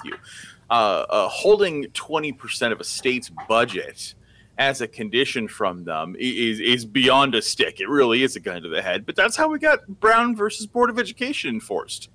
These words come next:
was by literal guns to head. We sent the National f***ing Guard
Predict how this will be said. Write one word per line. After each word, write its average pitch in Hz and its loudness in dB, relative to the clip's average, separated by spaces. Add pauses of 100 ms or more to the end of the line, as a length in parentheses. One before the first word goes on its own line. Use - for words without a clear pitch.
(240)
was 165 4
by 196 6
literal 247 4
guns 127 2
to 123 2
head. 107 2
We 135 -6
sent 247 -6
the 190 -2
National 165 -4
f***ing - 6
Guard 143 2